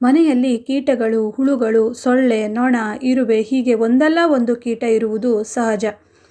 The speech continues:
ಅದರಲ್ಲೂ ಅಡುಗೆ ಮನೆಯಲ್ಲಿ ಈ ಕೀಟಗಳ ಹಾವಳಿ ಹೆಚ್ಚಾಗಿಯೇ ಇರುತ್ತೆ. ಅವುಗಳು ಎಲ್ಲೆಂದರಲ್ಲಿ ಸಿಕ್ಕ ಸಿಕ್ಕ ವಸ್ತುಗಳ ಮೇಲೆ ಇರುವುದು ನೋಡಬಹುದು.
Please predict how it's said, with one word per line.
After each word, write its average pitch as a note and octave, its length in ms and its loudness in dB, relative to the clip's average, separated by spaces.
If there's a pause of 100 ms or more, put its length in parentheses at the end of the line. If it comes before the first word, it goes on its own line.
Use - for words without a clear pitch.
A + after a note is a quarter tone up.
(160)
ಅದರಲ್ಲೂ F4 380 4
ಅಡುಗೆ C4+ 360 2
ಮನೆಯಲ್ಲಿ B3+ 520 2
ಈ C#4 260 0
ಕೀಟಗಳ C4 480 -4
ಹಾವಳಿ A3+ 580 0
ಹೆಚ್ಚಾಗಿಯೇ A#3 640 0
ಇರುತ್ತೆ. A3+ 420 -2 (500)
ಅವುಗಳು D#4 400 4
ಎಲ್ಲೆಂದರಲ್ಲಿ B3+ 760 0
ಸಿಕ್ಕ C#4 300 -8
ಸಿಕ್ಕ D4+ 280 -6
ವಸ್ತುಗಳ C4 480 -2
ಮೇಲೆ A#3+ 320 0
ಇರುವುದು A#3+ 340 0
ನೋಡಬಹುದು. A3+ 600 0